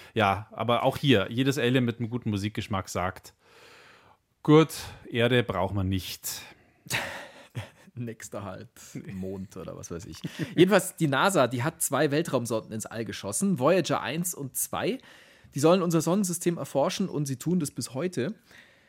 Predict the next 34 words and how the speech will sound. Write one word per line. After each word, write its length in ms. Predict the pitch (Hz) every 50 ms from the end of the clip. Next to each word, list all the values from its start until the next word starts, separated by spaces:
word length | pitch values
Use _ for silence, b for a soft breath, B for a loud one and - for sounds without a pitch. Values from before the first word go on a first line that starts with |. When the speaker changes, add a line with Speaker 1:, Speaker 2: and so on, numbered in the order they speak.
| b b b b b b -
Speaker 1:
Auf 100 | 120 -
beiden 300 | - 123 165 240 285 254
Sonden 420 | 185 180 175 208 220 - 214 214 185
sind 380 | 170 185 196 202 190 - - - -
Schallplatten, 720 | - - - 170 196 - - - 107 78 - - - 107
die 120 | 98 110 107
sogenannten 680 | 123 151 160 175 160 156 147 - - 156 139 117 117
Golden 600 | - 151 175 196 214 214 180 185 190 185 180 180 - - 120 120 131
Records. 840 | 147 143 - - - 98 - - - - - - - - - - - - - - _ _ _
Speaker 2:
Ah, 340 | - 139 165 190 208 185 165
das 220 | - 160 165 160
sind 220 | - 185 185 151 -
die, 160 | 156 143 127
von 180 | - 143 127 117
denen 180 | 120 113 117
ich 120 | 117 110 -
da 100 | 117 -
vorhin 240 | - 113 107 110
gesprochen 460 | 107 107 - - - 107 87 107 101 98
habe. 180 | 98 - -
Ich 140 | 98 - -
hatte 180 | 127 - 131 110
doch 160 | 110 104 -
irgendwie 200 | - 113 110 107
sowas 240 | 110 101 104 98 -
im 80 | 104 101
Hinterkopf. 400 | 104 98 98 87 - 90 - B B B B B B B B B B -
Die, 140 | 135 120 - - - - - - -
die 180 | 127 - 139
Golden 420 | - - 165 147 185 220 208 196 185
Records, 420 | 160 170 175 - - 135 - -
die 100 | - 135
goldenen 420 | - 151 143 165 196 190 185 170 156
Schallplatten, 600 | - 165 147 160 180 175 175 156 - 165 151